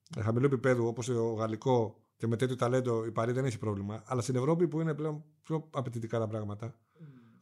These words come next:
Speaker 1: είναι δύσκολο. Και θυμίζω ότι έχει στους δεκαέξι, όχι μια οποιαδήποτε ομάδα αντίπαλο,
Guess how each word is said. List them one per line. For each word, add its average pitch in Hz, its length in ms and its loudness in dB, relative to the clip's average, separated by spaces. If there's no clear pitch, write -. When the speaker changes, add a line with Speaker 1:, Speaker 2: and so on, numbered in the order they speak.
Speaker 1:
είναι 208 180 6
δύσκολο. 113 380 2
Και 127 140 0
θυμίζω 165 300 2
ότι 175 200 2
έχει 185 420 0
στους 135 160 -8
δεκαέξι, 170 640 2
όχι 160 220 -2
μια 139 100 2
οποιαδήποτε 117 420 0
ομάδα 107 260 -4
αντίπαλο, 165 480 -4